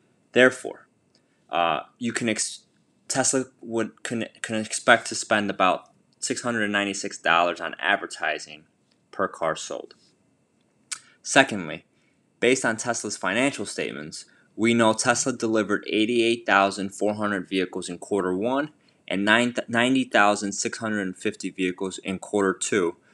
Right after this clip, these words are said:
for a total of one hundred and seventy-nine thousand fifty vehicles for half the year.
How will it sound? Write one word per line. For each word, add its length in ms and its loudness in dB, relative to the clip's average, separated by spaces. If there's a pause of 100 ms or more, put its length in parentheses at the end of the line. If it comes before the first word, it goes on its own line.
(120)
for 180 0
a 80 4
total 480 4
of 300 4 (380)
one 220 4
hundred 260 2
and 100 -2
seventy-nine 720 0
thousand 560 2
fifty 380 -6
vehicles 480 -4
for 160 -6
half 400 0
the 100 -6
year. 360 -8